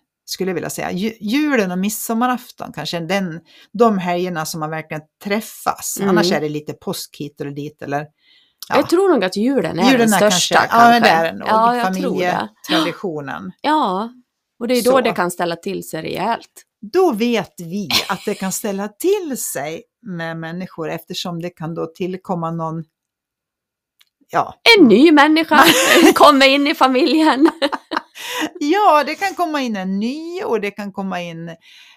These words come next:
Speaker 1: eh, via någon gammal. Jag tänker något, någon har något ex och den har någon ny. Eh, och den har även barn eller, ja, ni hör ju själv. Det är ju som gjort för en, en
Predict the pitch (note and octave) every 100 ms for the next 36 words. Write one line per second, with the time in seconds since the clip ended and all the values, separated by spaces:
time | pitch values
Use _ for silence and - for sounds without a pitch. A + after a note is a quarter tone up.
0 | _ - D#3+ D#3 F3+ E3 F#3+ E3 F3 A3
1 | E4 D4 A3 F3+ E3 D3+ E3+ A3 D#4+ C#4
2 | A3 F#3+ F3+ F3 F3+ F3+ _ - G3 F#3+
3 | F#3 D#3 F3 E3+ E3+ E3+ - - C#4+ F4
4 | - - - D#3+ G3 C4 D4 A#3 A#3+ G#3+
5 | A3 G#3+ A3 A#3+ A#3+ A#3 B3 B3 - -
6 | _ _ _ F3 D#3 C#3+ C#3 - F#3+ F3
7 | - _ - G3 G#3 G3 F3 F3 - F3+
8 | E3 E3 E3 D#3 D3 A3+ D4 D4 C#4+ C#4+
9 | B3+ F3+ E3 D#3+ D#3 - _ - - _
10 | _ _ _ _ _ _ F#3 F3 F3+ D3
11 | - E3 - E3 F#3+ F#3+ F#3+ F#3+ G#3 A3+
12 | G#3+ - - F3 E3+ E3 D#3+ D3+ D#3